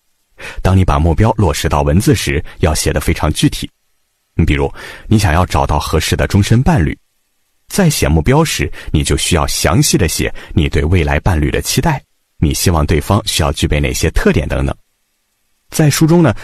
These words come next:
肖恩举了塔米的例子，他就是通过把目标落实到文字，找到了理想的终身伴侣。把目标落实到文字会产生非常神奇的效果。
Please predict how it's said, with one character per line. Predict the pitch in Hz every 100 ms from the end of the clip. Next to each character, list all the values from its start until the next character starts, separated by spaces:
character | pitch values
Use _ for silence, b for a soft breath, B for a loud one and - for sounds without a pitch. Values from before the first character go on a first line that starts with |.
| B
肖 | - 160
恩 | 170 175
举 | -
了 | 65 71
塔 | 76 - 127
米 | 165
的 | 76
例 | 71 69
子， | - - - B B
他 | - 160
就 | 180
是 | 123 71
通 | - 98
过 | 90 67
把 | -
目 | 80 80
标 | 92 101 -
落 | 104 76
实 | -
到 | 80 73
文 | 71 80
字， | - 160 B B
找 | - 73
到 | 69 71
了 | 65 -
理 | 85 117
想 | - 71
的 | 67
终 | 76
身 | 73 71
伴 | 71 69
侣。 | - - _ _ _ _ _ _ _ _ _ _ _ _ _ _
把 | 95 92
目 | 165
标 | 160 180
落 | 196 156
实 | -
到 | 147
文 | 117 90 156
字 | 160
会 | - -
产 | - - -
生 | - 73
非 | -
常 | - 90
神 | - 73
奇 | -
的 | -
效 | - 69
果。 | 69 -